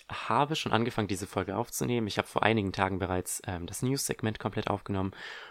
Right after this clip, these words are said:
und wollte mich dann eigentlich, ähm, an die tatsächlichen Reviews machen. Allerdings wusste ich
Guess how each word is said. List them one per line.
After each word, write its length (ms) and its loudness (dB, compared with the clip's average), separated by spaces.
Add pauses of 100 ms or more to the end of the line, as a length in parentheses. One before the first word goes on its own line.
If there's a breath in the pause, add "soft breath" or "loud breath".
(140 loud breath)
und 260 -2
wollte 220 2
mich 160 -4
dann 220 -4
eigentlich, 760 -4
ähm, 380 -2
an 440 -4 (920 loud breath)
die 100 -6
tatsächlichen 560 -2
Reviews 360 2
machen. 400 2
Allerdings 1040 0 (600 soft breath)
wusste 460 0
ich 540 -2